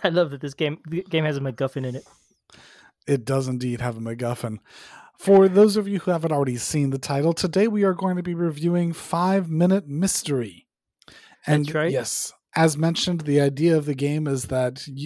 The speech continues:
Speaker 2: the Museum of Everything has been robbed and the MacGuffin has been stolen. If you're not familiar with the term MacGuffin, it's a film and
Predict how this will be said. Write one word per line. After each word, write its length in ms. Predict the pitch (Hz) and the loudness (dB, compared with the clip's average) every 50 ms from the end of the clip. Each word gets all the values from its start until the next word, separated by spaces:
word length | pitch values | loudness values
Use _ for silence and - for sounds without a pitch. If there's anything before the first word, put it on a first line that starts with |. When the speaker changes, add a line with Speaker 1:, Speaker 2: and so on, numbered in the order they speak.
| - _ 143 | -12 _ -8
Speaker 2:
the 160 | 139 147 143 | -4 -4 -2
Museum 580 | 139 139 139 139 131 120 135 156 160 156 156 156 | -2 -2 -2 -2 -2 -2 -2 0 0 0 0 -2
of 100 | 143 151 | -4 -4
Everything 540 | 135 135 143 151 156 147 - - 151 139 | -6 -6 -4 -4 -4 -4 -4 -6 -6 -6
has 160 | - 143 127 - | -6 -8 -10 -8
been 260 | - 120 120 117 120 123 | -8 -8 -8 -8 -8 -6
robbed 420 | 120 127 135 143 151 160 170 196 208 202 - - - - - - _ _ | -4 -2 0 0 0 0 0 -2 -2 -4 -4 -12 -20 -20 -20 -20 _ _
and 140 | - 139 135 | -6 -4 -2
the 160 | 139 147 151 156 | 0 -2 -2 -2
MacGuffin 880 | 147 143 143 131 120 117 156 175 175 - - 147 123 107 98 95 101 107 - | 0 -2 -2 -2 0 4 6 6 6 6 2 -2 -2 -2 -6 -12 -16 -18 -8
has 200 | 131 135 131 123 | -4 -4 -4 -4
been 160 | 117 127 123 | -4 -6 -4
stolen. 480 | 120 - - 139 127 120 117 113 113 123 | -4 -4 -2 -2 -2 -2 -2 -4 -4 -6
If 140 | 120 - 151 | -6 -4 -4
you're 100 | 143 139 | -2 0
not 220 | 147 151 151 - | 0 0 -2 -4
familiar 320 | - 143 143 143 139 135 | -4 -2 0 2 2 0
with 80 | 131 127 | 0 -4
the 60 | 135 | -6
term 260 | - - 139 131 123 | -6 -4 -2 -2 -2
MacGuffin, 640 | 120 113 - - 120 123 - - 151 151 156 160 160 - - - - - - _ _ _ | -2 -4 -4 -4 -6 -4 -4 -4 -2 -2 -2 -4 -6 -8 -16 -20 -20 -20 -20 _ _ _
it's 200 | 143 143 - - | -2 0 2 2
a 180 | 139 135 135 135 | 0 0 0 -2
film 920 | 135 - - - - 170 165 165 165 165 160 156 156 151 143 139 139 143 147 | -6 -10 -14 -4 2 6 8 8 8 8 8 6 6 4 4 2 2 0 -2
and 440 | 139 131 127 123 120 120 120 127 | -4 -6 -6 -4 -6 -8 -10 -12